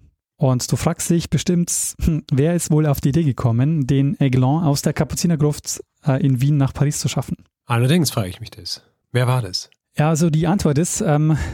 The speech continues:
Speaker 1: es waren die Nazis, die während der Besetzung Frankreichs, ähm, den, den Sarg des Aiglon nach Paris geschafft haben.
Speaker 2: Ha.
Speaker 1: Und zwar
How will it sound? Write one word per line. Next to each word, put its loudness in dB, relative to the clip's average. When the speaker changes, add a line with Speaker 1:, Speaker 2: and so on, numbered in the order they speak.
Speaker 1:
es -2
waren 2
die 2
Nazis, 0
die 0
während 0
der 2
Besetzung 0
Frankreichs, -2
ähm, 2
den, 2
den 2
Sarg 0
des -2
Aiglon 2
nach 0
Paris 0
geschafft -6
haben. 0
Speaker 2:
Ha. 0
Speaker 1:
Und 0
zwar 0